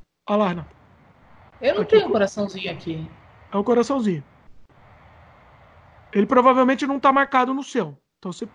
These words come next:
Speaker 1: você clica, ele vai ficar verdinho.
Speaker 2: Não, pra seguir tá escrito seguir aqui.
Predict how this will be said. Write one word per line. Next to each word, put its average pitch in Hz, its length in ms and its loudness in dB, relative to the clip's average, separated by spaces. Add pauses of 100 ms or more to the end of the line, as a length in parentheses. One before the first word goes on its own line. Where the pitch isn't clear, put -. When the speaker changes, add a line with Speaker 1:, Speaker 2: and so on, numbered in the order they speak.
(140)
Speaker 1:
você - 140 -12
clica, 226 480 -8
ele 208 140 -2
vai 214 120 -2
ficar 220 160 -8
verdinho. 180 460 0 (1200)
Speaker 2:
Não, 190 340 2 (200)
pra 220 100 2
seguir 220 320 -2
tá 277 80 -4
escrito 262 320 -6
seguir 285 480 -2
aqui. 165 420 -4